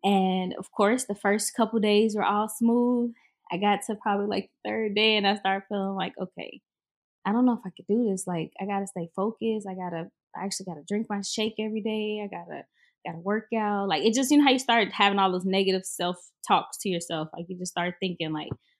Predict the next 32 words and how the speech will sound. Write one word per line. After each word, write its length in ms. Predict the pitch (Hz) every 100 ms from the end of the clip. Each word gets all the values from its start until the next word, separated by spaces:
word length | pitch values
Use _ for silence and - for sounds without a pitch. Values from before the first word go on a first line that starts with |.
| _
"I 80 | 254
can't 220 | 254 190
really 200 | 170 156
do 200 | 160 170
this. 220 | 170 175 -
I 80 |
don't 100 | 220
wanna 200 | 220 190
do 160 | 170 170
this 120 | 175 -
every 180 | 175 170
day. 260 | 160 165
I 60 | 170
wanna 180 | 196 202
find 240 | 196 196
something 340 | 190 190 175 170
else. 340 | 165 165 - 165
Like, 260 | 160 - _ _ _ -
it 100 | 202
has 280 | 214 233 233
to 60 | 233
be 180 | 226 247
<laughs> 80 | 240
something 420 | 214 214 202 190
better 340 | 190 185 170 165
than 180 | 165
me 160 | 180 180
just 160 | 175 165
doing 200 | 165 156
this 120 | 160
every 180 | 160 160
day." 220 | - -